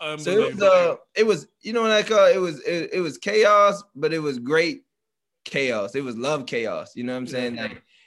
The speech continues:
Speaker 1: everybody brought a different dim-, dimension to the room.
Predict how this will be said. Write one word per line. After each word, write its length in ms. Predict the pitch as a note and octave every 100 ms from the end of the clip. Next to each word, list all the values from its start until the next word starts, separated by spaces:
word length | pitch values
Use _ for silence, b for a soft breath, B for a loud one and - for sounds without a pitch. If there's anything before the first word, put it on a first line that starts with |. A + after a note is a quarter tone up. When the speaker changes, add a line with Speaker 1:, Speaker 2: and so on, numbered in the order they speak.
| -
Speaker 1:
everybody 480 | E3 F#3+ F3+ E3 D#3+
brought 260 | C#3+ D3 C3
a 60 |
different 380 | A#2 D3 D3 A#2+
dim-, 300 | A2+ A#2 - _ _
dimension 480 | A#2+ B2 C#3 D3 B2+
to 140 | C3
the 80 | G#2+
room. 420 | G#2+ B2 B2 B2